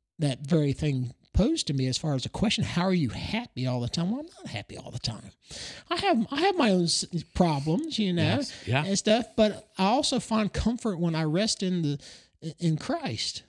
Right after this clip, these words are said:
Speaker 1: When I rest there,
Speaker 2: Yeah.
Speaker 1: I can find comfort and peace. And it's not always finding happiness there,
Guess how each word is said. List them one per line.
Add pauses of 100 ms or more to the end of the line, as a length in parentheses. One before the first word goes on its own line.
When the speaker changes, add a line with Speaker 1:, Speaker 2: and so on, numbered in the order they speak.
(100)
Speaker 1:
When
I
rest
there,
Speaker 2:
Yeah. (240)
Speaker 1:
I
can
find
comfort (400)
and
peace. (260)
And
it's
not
always
finding
happiness
there,